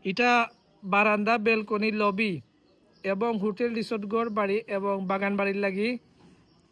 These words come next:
আরামে বইয়া চা, আড্ডা এবং নাস্তার লাগি সবচেয়ে সেরা হইতে পারে বেতর পাতা চেয়ারগুলা। আহ, এগুলা মূলত তৈরি হইলে গিয়া আমরা সিলেটি বেত আর সিলেটি গল্লাদি বানাই, আতর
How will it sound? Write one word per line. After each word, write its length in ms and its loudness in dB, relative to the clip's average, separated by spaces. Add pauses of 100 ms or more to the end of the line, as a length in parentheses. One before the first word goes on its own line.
(140)
আরামে 340 0 (100)
বইয়া 240 4 (140)
চা, 120 4 (220)
আড্ডা 260 0 (120)
এবং 140 -2 (100)
নাস্তার 320 -4
লাগি 160 -2 (100)
সবচেয়ে 320 -6
সেরা 240 0
হইতে 200 -4
পারে 140 0 (100)
বেতর 260 -2 (440)
পাতা 300 0
চেয়ারগুলা। 440 -2 (880)
আহ, 220 -2 (160)
এগুলা 260 2 (140)
মূলত 220 2 (120)
তৈরি 220 2
হইলে 200 2
গিয়া 120 4 (120)
আমরা 160 2 (120)
সিলেটি 360 0 (100)
বেত 200 2 (120)
আর 160 0
সিলেটি 340 -2
গল্লাদি 360 0
বানাই, 200 2 (140)
আতর 180 0